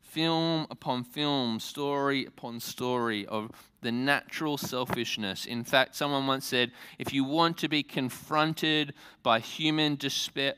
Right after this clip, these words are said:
disparity, go on a road trip with young children."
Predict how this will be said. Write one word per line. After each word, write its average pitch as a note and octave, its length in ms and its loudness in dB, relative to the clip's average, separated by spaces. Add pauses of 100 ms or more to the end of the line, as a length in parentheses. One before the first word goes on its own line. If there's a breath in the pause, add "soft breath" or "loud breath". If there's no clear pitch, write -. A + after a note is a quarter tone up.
(120)
disparity, B2 800 0 (1600 loud breath)
go D3+ 380 6
on C3+ 160 0
a C3 80 2
road C3 380 4
trip - 320 -4
with A2 140 -4
young A2 320 -2
children." F#2+ 640 -10